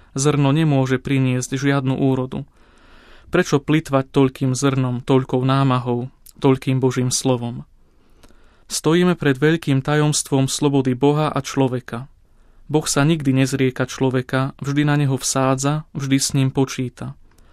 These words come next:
Aj na kríži Ježiš napriek pľuvancom a urážkam svojich katov rozsieval slovo odpustenia a lásky. "Otče, odpusť im, lebo nevedia, čo robia."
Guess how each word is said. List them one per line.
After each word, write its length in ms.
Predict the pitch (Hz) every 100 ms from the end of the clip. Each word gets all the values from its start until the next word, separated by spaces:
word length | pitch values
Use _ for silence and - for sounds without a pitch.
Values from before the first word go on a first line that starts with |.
| - -
Aj 160 | - 135
na 160 | 147 147
kríži 480 | 175 175 147 131
Ježiš 320 | 131 131 131 135
napriek 400 | 127 131 127 -
pľuvancom 800 | 147 147 143 143 - 147 147 147
a 60 | 127
urážkam 560 | 139 143 131 - 127 127
svojich 480 | - 131 131 - 143
katov 480 | 139 139 131 135 135 - - 139
rozsieval 560 | 147 - 165 156 143
slovo 400 | 143 - 151 131
odpustenia 800 | 147 - 151 - - 139 139 135
a 160 | 139 131
lásky. 640 | 123 120 - - 120 123 _ - _ - - - - -
"Otče, 320 | 147 - -
odpusť 480 | 151 165 - 156 139
im, 160 | 147 143
lebo 240 | 135 127
nevedia, 400 | 143 143 135 131 127
čo 160 | - 127
robia." 400 | 117 123 113